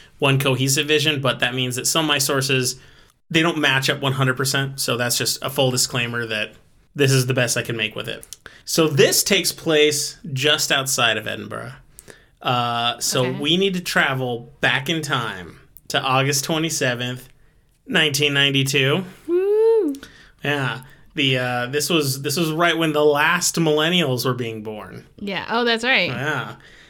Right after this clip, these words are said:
Speaker 1: So a thirty-three-year-old ambulance technician named Gary Wood was driving with his friend Colin Wright,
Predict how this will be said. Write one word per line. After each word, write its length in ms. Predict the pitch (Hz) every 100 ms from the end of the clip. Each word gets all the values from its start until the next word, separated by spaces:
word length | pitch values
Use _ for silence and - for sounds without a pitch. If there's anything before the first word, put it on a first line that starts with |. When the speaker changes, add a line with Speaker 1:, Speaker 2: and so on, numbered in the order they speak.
| -
Speaker 1:
So 540 | - 151 139 147 139 - - - - - - - - _ _ _ _ _ 147
a 80 |
thirty-three-year-old 1200 | 139 - 208 226 220 202 208 180 165 160 151 139
ambulance 540 | 151 208 269 139 127 -
technician 640 | - 135 135 123 - 131
named 380 | 127 123 120 123
Gary 320 | 135 143 165
Wood 420 | 160 156 123 117 131
was 240 | 127 131
driving 840 | 131 139 147 196 170 127 127 139 135
with 200 | 131 127
his 200 | 139 135
friend 340 | 147 139 139 135
Colin 540 | 131 117 113 117 113
Wright, 440 | 113 104 - -